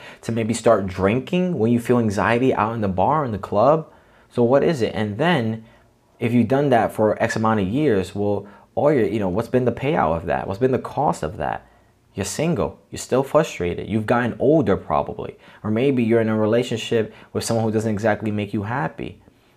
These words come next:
Like, you see what I'm getting at? And so, um, you know, that, that's, that's, that's, when you look at it like that, then now you have an opportunity to be like, "You know what?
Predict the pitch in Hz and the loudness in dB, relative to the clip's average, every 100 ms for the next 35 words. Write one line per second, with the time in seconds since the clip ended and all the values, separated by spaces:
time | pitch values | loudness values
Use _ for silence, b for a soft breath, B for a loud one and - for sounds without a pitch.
0 | - 107 110 - 135 123 101 101 135 151 | -8 -4 -4 -2 0 0 0 0 0 -2
1 | 165 - B B B B B - 120 120 | -4 -8 B B B B B 0 2 2
2 | 117 - 151 139 110 107 B B B _ | -2 0 6 8 6 4 B B B _
3 | 113 110 107 98 90 85 - - 123 104 | 4 6 6 4 0 -4 -12 -6 -4 -2
4 | 107 110 110 120 113 120 - 87 113 - | 0 2 2 0 2 2 2 0 0 0
5 | - - - 120 151 147 139 143 123 98 | -12 -16 -6 -2 2 4 4 4 4 4
6 | 104 95 - 123 101 95 90 143 143 113 | 2 0 0 2 2 -2 -2 2 2 0
7 | 104 B B 120 135 131 120 107 104 110 | -6 B B -2 0 2 0 0 0 -2
8 | - 123 113 98 101 98 101 98 98 107 | -2 -4 -2 0 0 0 0 2 4 2
9 | - | 0